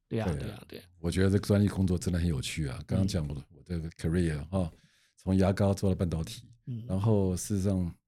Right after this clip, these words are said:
Speaker 2: 那个每个领域都有各种各样不同知识，你不停，不停地要学习啊。
Speaker 1: 嗯。
Speaker 2: 然后难道我真的都懂吗？当然不可能嘛，
Speaker 1: 是。
Speaker 2: 没有一个人什么都懂。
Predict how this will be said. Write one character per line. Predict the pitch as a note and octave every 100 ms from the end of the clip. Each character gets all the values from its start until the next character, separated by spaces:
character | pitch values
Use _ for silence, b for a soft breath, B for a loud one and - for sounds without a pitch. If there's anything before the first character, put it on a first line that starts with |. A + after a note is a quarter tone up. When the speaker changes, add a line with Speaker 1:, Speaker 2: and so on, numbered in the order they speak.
| _
Speaker 2:
那 | - G2
个 | F2 F2
每 | F2+ E2
个 | F2+
领 | E2 F#2
域 | G2
都 | G#2
有 | D#2
各 | G2+
种 | F2
各 |
样 | F2+
不 | E2
同 | D#2+ D#2+
知 | D#2+
识， | D2 - D2
你 | D#2+
不 | G#2
停， | F2+ E2 -
不 | C3
停 | F2+
地 | F2+
要 | G2
学 | G2 D#2
习 | E2 - -
啊。 | E2 - B
Speaker 1:
嗯。 | A2+ A#2+ _ -
Speaker 2:
然 | A2
后 | B2 A#2+ G#2+ G2+ - _ _ -
难 | A2+
道 | B2+
我 | F#2+
真 | G#2+
的 |
都 | G#2
懂 | G2+ C#2+
吗？ | C#2 D2+ -
当 | F2+
然 |
不 | F2
可 | D#2+ D2
能 | - -
嘛， | -
Speaker 1:
是。 | -
Speaker 2:
没 | A#2+
有 | A2
一 |
个 | F2+
人 | F2+
什 | D#2+
么 | D#2+
都 | F#2+
懂。 | F#2 F2+